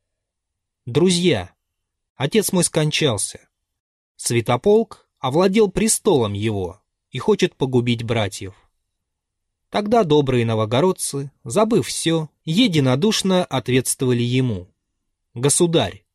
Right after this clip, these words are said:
ты убил собственных наших братьев, но мы готовы идти на врагов твоих". Ярослав еще более воспламенил их усердие известием о новых убийствах Святополковых.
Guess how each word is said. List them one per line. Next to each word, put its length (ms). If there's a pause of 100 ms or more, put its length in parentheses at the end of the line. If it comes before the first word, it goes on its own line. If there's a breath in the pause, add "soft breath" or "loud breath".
(500)
ты 100
убил 320
собственных 640
наших 420
братьев, 500 (720)
но 440
мы 160
готовы 560
идти 240
на 140
врагов 400
твоих". 520 (880)
Ярослав 800 (260)
еще 300
более 420
воспламенил 680
их 260
усердие 720
известием 640
о 140
новых 360
убийствах 540
Святополковых. 1080